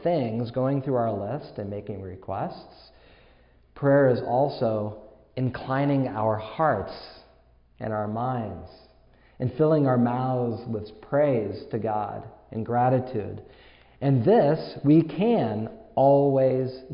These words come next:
do if prayer is also a posture,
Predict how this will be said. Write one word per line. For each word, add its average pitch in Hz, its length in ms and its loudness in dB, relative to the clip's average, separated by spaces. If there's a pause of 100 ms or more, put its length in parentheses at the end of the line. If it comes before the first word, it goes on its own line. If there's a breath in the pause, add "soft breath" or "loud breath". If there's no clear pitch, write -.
do 104 420 -2 (640)
if - 220 -12
prayer 123 260 -2
is 113 100 -2
also 113 680 -6 (460 soft breath)
a - 40 -14
posture, 101 720 -8